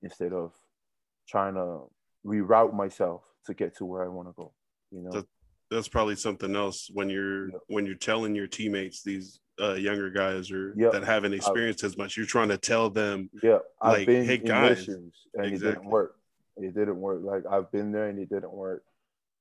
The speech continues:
Speaker 1: you know, and then that's another thing that it, it bugs me, but it, it is what it is, you know.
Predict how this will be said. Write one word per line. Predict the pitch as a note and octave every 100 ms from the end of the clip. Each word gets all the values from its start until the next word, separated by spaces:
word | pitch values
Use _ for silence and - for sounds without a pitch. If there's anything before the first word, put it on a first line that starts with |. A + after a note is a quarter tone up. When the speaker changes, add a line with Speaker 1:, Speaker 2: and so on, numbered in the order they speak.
| _
Speaker 1:
you | F#2+
know, | G2 F#2
and | G2 F#2+
then | F#2+ F#2 F#2+ F#2+ _ _ _ -
that's | G2+ A2+
another | G#2 G2+ G2+
thing | - G2+ G2 F#2+
that | G2+ F#2+ - _ _ _ _ _ _ _ _ _ _ _ _ _ _ _ _ _ -
it, | G#2+ G2+ -
it | A#2+ -
bugs | E3 F#3
me, | F3+ F#3+ F3
but | B2 A#2 G2 - _ _ _ _ - _ -
it, | - G2+ A2+
it |
is | B2+ B2
what | C3
it | A#2+ G#2+
is, | A2+ F#2+
you | F#2+
know. | F#2+ F#2